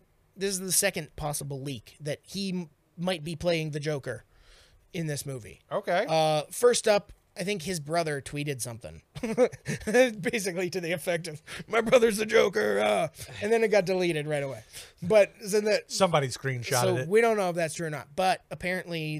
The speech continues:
Speaker 1: the credits list dropped or leaked from the movie.
Speaker 2: Uh-huh.
Speaker 1: And he's labeled as, he's credited as an, uh, an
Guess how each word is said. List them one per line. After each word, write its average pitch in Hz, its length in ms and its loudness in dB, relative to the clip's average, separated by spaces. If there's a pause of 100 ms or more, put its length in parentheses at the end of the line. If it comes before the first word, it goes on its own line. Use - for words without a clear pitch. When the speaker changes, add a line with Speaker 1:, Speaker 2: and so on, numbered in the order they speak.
(140)
Speaker 1:
the 151 480 -6
credits - 520 -2
list 139 520 -4 (540)
dropped 139 560 -6 (300)
or 143 320 -6
leaked 151 460 -6 (120)
from 147 280 -4
the 135 80 -8
movie. 127 460 -6
Speaker 2:
Uh-huh. 135 300 -4 (120)
Speaker 1:
And 151 160 -8
he's 156 580 -6 (420)
labeled 180 600 0 (100)
as, 151 440 0
he's 165 120 -4
credited 202 540 2
as 165 320 0
an, 147 480 -6
uh, 147 360 -10 (720)
an 160 160 -6